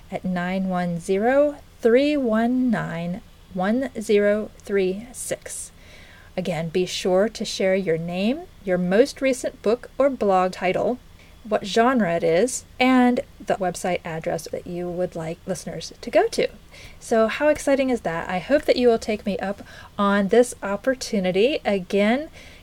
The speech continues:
email at info, I N F O, at ink and impact dot com, or leave a message on the phone line at nine one zero, three one nine, one zero three six.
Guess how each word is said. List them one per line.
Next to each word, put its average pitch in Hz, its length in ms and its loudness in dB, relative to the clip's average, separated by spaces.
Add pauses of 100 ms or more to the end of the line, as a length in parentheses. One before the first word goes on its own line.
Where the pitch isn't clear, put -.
email 226 400 4
at 196 180 4
info, 285 720 0 (140)
I 190 180 0
N 185 140 0
F 180 160 -4
O, 254 340 4
at 190 240 -8
ink 285 240 -4 (140)
and 196 280 -2 (200)
impact 240 480 -2 (160)
dot 202 200 -6 (140)
com, 359 380 -4 (440)
or 247 460 6 (320)
leave 208 220 0
a 247 80 4
message 196 520 -2
on 175 120 -8
the 160 80 -10
phone 247 260 2
line 202 400 2
at - 160 -6
nine 180 380 -2
one 226 160 0
zero, 180 500 0 (220)
three 202 320 0
one 220 420 0
nine, 160 460 -6 (400)
one 196 260 -2 (100)
zero 170 460 -2 (140)
three 185 340 -10
six. - 540 -8